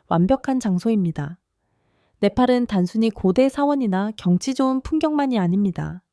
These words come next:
개인적인 재충전을 위한 공간이기도 합니다. 순례자와 여행자들 모두 이곳을 찾아 축복을 구할 뿐만 아니라 치유하고 재충전하며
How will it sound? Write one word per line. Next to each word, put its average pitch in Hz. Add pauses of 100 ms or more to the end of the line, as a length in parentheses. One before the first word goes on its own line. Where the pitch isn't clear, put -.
(540)
개인적인 220
재충전을 247
위한 202 (200)
공간이기도 190
합니다. 185 (880)
순례자와 294
여행자들 208
모두 185
이곳을 254
찾아 233
축복을 269
구할 202
뿐만 226
아니라 175 (520)
치유하고 262
재충전하며 214